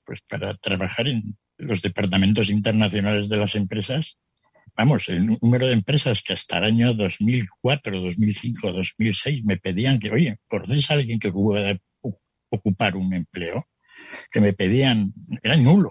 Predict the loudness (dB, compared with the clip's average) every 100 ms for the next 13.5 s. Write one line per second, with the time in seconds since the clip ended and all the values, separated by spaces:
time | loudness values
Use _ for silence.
0 | -4 -20 _ _ _ _ _ 2 4 6
1 | 8 8 6 4 4 4 2 0 0 0
2 | 0 -2 0 0 0 -2 -2 -2 -2 -2
3 | -2 -2 -6 -4 -4 -2 -2 -4 -2 0
4 | 0 0 2 2 4 4 2 0 -2 -2
5 | -2 -4 -8 _ -12 -12 -16 -12 -6 0
6 | 4 6 6 2 2 2 2 0 -8 -6
7 | -2 -2 0 0 -2 -4 -6 -6 -8 _
8 | _ _ _ -20 -20 -12 -2 0 2 2
9 | 0 0 0 2 2 4 2 0 -6 -6
10 | -6 -6 -4 0 0 2 2 2 2 0
11 | -2 -2 -4 -2 -2 -2 -2 -2 -4 -6
12 | -6 0 2 2 2 2 4 2 0 -4
13 | -2 -2 -2 -4 -4